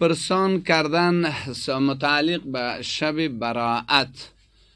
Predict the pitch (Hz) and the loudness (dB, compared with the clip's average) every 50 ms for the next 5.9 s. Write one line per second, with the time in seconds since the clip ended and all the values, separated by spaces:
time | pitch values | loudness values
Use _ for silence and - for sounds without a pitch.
0 | _ _ _ _ - 120 131 143 147 156 151 - 175 175 170 175 - - 147 143 | _ _ _ _ -2 0 2 4 4 4 4 2 2 2 0 0 -4 -4 -2 -2
1 | 135 139 151 160 165 151 - 151 131 - 143 139 131 127 - - 135 139 143 147 | 0 2 0 0 0 0 -2 -4 -2 -2 -2 -2 -2 -2 -2 0 0 0 0 0
2 | 139 131 139 143 143 139 135 139 143 143 143 143 139 135 127 135 135 131 123 117 | 0 0 0 2 2 0 -2 -2 -2 0 0 0 0 0 0 0 0 0 0 -2
3 | 110 110 113 110 110 110 107 107 90 - - 107 117 127 131 135 139 143 139 135 | -4 -4 -4 -6 -4 -6 -6 -6 -8 -8 -6 -4 -2 -2 0 0 0 -2 -2 -4
4 | - - 123 117 113 113 113 110 120 127 127 131 127 - - 117 113 117 123 120 | -6 -6 -4 -4 -4 -4 -4 -4 -4 -4 -4 -4 -4 -4 -4 -4 -2 -2 -4 -4
5 | - 139 131 - 117 110 - - 113 107 107 107 110 113 113 110 104 | -6 -8 -8 -8 -8 -10 -8 -6 -6 -4 -4 -2 -2 0 0 -2 -2